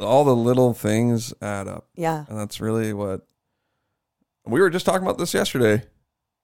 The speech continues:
Speaker 1: We were like, "How can we fix the leaks in the system?"
Speaker 2: Yeah.
Speaker 1: And we're trying to be more tight about when we make the content and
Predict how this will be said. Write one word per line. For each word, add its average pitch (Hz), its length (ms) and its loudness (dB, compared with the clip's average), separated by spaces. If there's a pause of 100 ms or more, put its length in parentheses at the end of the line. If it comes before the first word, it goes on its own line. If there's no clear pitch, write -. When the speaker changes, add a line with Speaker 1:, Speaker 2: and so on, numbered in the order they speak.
(100)
Speaker 1:
We 107 120 -4
were 110 80 2
like, 113 160 2
"How 160 260 -2
can 170 160 0
we 123 520 0 (920)
fix - 560 -2
the 110 240 -2
leaks - 520 -2 (200)
in 101 140 -6
the 85 80 -8
system?" - 340 -8 (180)
Speaker 2:
Yeah. 156 200 -10 (1120)
Speaker 1:
And 95 520 -4 (640)
we're 101 280 -6 (200)
trying 98 300 -4
to 104 40 -4
be 104 140 -2
more 104 300 -2
tight 107 340 -6
about 101 400 -6 (760)
when 101 400 -4
we 107 240 -2 (360)
make 101 300 -8
the - 60 -8
content 107 560 -8
and 87 300 -14